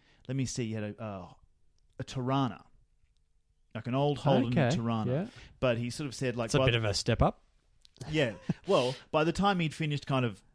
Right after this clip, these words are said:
Speaker 1: building it and getting it race car ready and putting it out on the track,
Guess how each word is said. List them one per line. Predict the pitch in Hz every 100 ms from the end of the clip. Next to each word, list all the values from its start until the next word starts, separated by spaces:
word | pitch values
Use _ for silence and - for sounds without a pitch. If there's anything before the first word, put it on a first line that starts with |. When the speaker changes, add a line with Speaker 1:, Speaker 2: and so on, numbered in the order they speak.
| _ - 107
Speaker 1:
building | - 170 170 175
it | 165 160
and | 139 117
getting | 147 147
it | 147 127
race | 120 131 131
car | - 127 123 120
ready | 117 120 120 120
and | 113 107
putting | 131 131
it | 123
out | 120 117
on | 113
the |
track, | 107 120 110